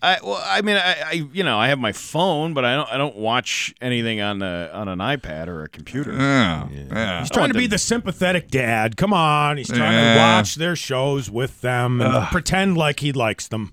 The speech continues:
Speaker 2: That would drive me nuts.
Speaker 1: Yeah, I know, and that's exactly why you don't have children.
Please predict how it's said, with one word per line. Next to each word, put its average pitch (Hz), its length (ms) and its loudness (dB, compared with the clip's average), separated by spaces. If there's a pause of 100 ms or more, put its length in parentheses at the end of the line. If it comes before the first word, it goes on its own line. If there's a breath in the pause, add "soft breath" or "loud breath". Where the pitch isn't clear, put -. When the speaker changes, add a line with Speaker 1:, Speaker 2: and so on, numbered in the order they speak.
(240)
Speaker 2:
That 110 180 0
would 98 180 -2
drive 82 260 -2
me 73 80 -10
nuts. 78 580 -8
Speaker 1:
Yeah, 107 160 -8
I 95 180 -2
know, 101 340 -2
and 82 140 -10
that's 92 240 -10
exactly 90 720 -2
why 120 200 2
you 120 200 0
don't 131 180 -2
have 127 280 2
children. - 400 -2